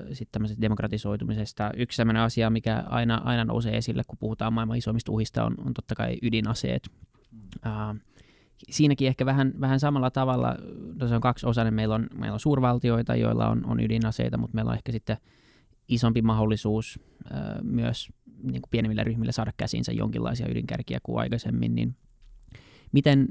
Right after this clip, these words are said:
miten tämmönen uhka sitten menee tavallaan näihin niinku uhkalistaukseen,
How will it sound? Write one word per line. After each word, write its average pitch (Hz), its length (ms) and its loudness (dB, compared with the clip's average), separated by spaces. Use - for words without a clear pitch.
miten 143 380 2
tämmönen 127 440 6
uhka 110 300 0
sitten 113 280 -2
menee 107 220 0
tavallaan 110 540 0
näihin 107 240 0
niinku 113 240 -2
uhkalistaukseen, 110 1080 0